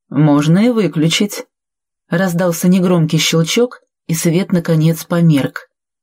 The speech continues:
Я сделала над собой титаническое усилие и открыла глаза. И испытала то, что французы называют дежавю. Чувство,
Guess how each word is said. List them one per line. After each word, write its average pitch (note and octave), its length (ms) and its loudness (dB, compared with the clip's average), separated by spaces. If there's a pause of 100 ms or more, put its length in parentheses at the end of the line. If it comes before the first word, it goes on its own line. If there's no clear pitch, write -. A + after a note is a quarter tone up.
(420)
Я E3 240 0
сделала F3+ 500 0
над E3+ 180 0
собой F#3+ 420 -2
титаническое A3 840 0
усилие D3+ 680 -2 (220)
и E3 60 0
открыла E3 420 0
глаза. D#3+ 540 -2 (760)
И F3+ 140 2
испытала F3 560 -2
то, G#3+ 280 -2
что E3 220 -4
французы E3+ 800 0
называют F3+ 680 0
дежавю. F3+ 840 0 (460)
Чувство, G#3+ 580 -2